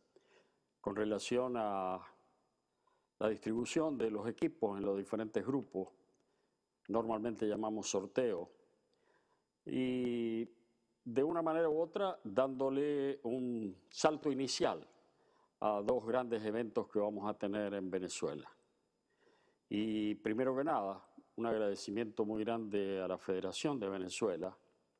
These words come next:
especialmente también al gobierno del país, que realmente da un apoyo importantísimo,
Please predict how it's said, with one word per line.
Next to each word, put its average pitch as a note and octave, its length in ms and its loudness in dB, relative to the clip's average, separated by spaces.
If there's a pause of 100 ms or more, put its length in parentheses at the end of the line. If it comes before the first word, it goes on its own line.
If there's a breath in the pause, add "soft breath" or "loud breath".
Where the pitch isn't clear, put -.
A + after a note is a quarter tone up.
(880 soft breath)
especialmente A2+ 920 0
también A2+ 680 -2 (100)
al F#2 460 -2
gobierno F#2+ 800 0 (320)
del F#2 200 -2
país, A2 640 -2 (520 soft breath)
que G2 180 0
realmente G#2 640 0
da A2 100 4
un A2 140 0
apoyo G#2+ 460 0
importantísimo, F#2+ 1400 -2